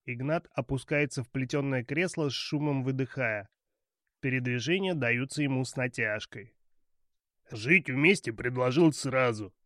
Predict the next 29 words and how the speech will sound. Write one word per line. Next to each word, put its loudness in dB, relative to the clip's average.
и -2
она, 4
забрав 2
пацана, -2
переехала 0
к -12
тебе. 0
Вроде 2
с -4
выбором 2
всё -2
ясно. 2
Теперь 2
выбор 2
необходимо 2
закрепить -4
документально». 2
Я -2
думал 0
об -4
этом. -8
«Хочу 0
встать 0
на 2
ноги, -2
не 0
так, 2
как -6
сейчас», — -8